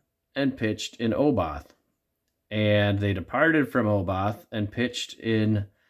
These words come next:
Ija Abarim on the border of Moab.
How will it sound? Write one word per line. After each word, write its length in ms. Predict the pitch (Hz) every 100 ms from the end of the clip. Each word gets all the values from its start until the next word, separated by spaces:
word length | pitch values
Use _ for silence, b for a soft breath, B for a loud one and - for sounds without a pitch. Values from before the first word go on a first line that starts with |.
| _ _ _ _ -
Ija 480 | 120 127 131 123 -
Abarim 680 | 120 104 92 85 82 78 - _ _ _ 107
on 140 | 110
the 60 | 98
border 420 | 110 113 113 110
of 120 | 98
Moab. 500 | 107 104 87 76